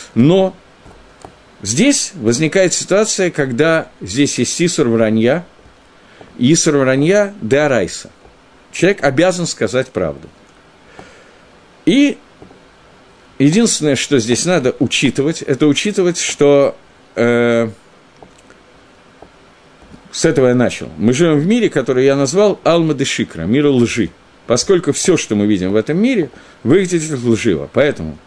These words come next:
девяносто процентов людей, которые дают ответы по шидухам, они всегда обманывают. Несмотря на то, что они знают, что этого делать нельзя, ну, может, не девяносто, но много.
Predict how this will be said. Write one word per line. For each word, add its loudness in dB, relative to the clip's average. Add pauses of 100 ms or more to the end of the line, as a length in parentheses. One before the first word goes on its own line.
(400)
девяносто 2
процентов -2 (240)
людей, 0 (500)
которые 2
дают 2
ответы -2
по -4
шидухам, -2
они 0
всегда -2
обманывают. -4 (640)
Несмотря 0
на -4
то, 0
что -2
они 2
знают, -2
что -4
этого -2
делать 0
нельзя, -2
ну, 0
может, -2
не -2
девяносто, -2
но 2
много. -2